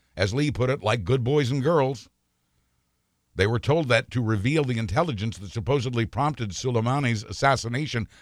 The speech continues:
would help Iran and hurt the morale of American troops. The president,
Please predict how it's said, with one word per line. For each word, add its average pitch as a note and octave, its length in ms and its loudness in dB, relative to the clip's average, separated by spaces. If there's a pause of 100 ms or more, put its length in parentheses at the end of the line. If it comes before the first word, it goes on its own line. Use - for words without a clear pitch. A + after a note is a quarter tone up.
(100)
would G#2+ 180 -2
help C#3+ 300 2
Iran B2 440 2
and G#2 160 -4
hurt C#3 240 0
the A2 120 2
morale A2+ 560 4
of G#2 100 0
American A2+ 480 -2
troops. C3 560 -6 (880)
The F2 100 -6
president, A2+ 580 0